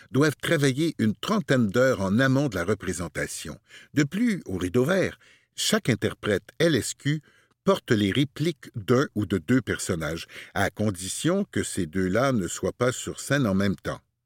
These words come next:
Pour la pièce Le Fils, ils étaient cinq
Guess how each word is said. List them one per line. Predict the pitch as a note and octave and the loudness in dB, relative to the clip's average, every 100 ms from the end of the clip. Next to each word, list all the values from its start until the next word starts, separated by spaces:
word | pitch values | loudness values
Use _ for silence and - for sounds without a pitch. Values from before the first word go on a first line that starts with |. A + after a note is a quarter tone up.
| _ _ _ _ _ _ - - | _ _ _ _ _ _ -20 -4
Pour | D3 | 2
la | E3 | 4
pièce | D3+ G3 - B2 | 4 2 2 0
Le | |
Fils, | - - A3 - - - _ _ _ _ - | 0 0 -2 -2 -8 -12 _ _ _ _ -4
ils | B2 G#2+ B2+ | -2 0 0
étaient | C3+ B2 | 2 0
cinq | - - D#3+ D3+ - | 0 -2 -2 -4 -8